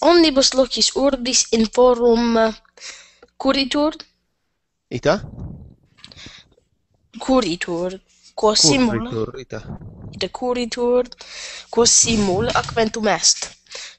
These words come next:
Speaker 1: Pra-, praeco populum ad brutum advocabit.
Speaker 2: Mhm.
Speaker 1: <clears throat>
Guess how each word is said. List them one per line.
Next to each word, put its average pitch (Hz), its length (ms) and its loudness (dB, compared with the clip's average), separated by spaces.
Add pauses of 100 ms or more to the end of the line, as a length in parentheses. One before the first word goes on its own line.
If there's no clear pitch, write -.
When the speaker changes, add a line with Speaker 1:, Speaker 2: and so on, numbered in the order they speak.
(120)
Speaker 1:
Pra-, 240 260 2 (100)
praeco 226 560 0
populum 233 640 0
ad 202 240 -2
brutum 214 420 -2
advocabit. - 800 -6 (520)
Speaker 2:
Mhm. 123 120 -8
Speaker 1:
<clears throat> - 120 0